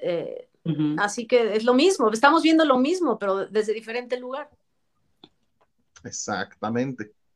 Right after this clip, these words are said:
Speaker 2: Y de diferente preparación también, ¿no? Porque si estás tú peleándote con alguien iletrado, perdón, pero es que te dan más armas el estudio, como bien lo estás diciendo tú,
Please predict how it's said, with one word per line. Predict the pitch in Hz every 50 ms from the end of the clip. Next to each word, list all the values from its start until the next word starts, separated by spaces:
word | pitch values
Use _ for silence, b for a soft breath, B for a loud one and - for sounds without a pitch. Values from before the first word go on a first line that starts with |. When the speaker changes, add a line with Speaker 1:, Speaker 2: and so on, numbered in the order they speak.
| _ _
Speaker 2:
Y | - 196 196
de | 202
diferente | 196 202 - 208 208 214 208 233
preparación | 226 220 208 - 196 196 196 190 - 277 277 -
también, | - 202 208 220 233 240
¿no? | 247 254
Porque | 254 - - 190
si | 180 208 202 190 185 185
estás | 175 185 208 208 202 -
tú | 247 240
peleándote | 233 226 233 240 240 240 220 208 214 - 202 196
con | - 185 180 190
alguien | 196 202 208 214 220 214 220
iletrado, | 214 208 214 214 214 - 233 226 220 226 226 226
perdón, | - 185 175 190 196 180
pero | 208 185 175
es | 175 -
que | 208 -
te | - 196
dan | 190 185 202 208
más | 208 202 196 196 220
armas | 196 202 202 208 202 208 - -
el | 180 - 185
estudio, | 185 180 - 247 247 233 208 202 202 -
como | 190 175 170 170
bien | 185 196
lo | 202 208
estás | 202 - 208 202
diciendo | 214 214 220 240 233 233 240 240 -
tú, | 302 285 277 302 311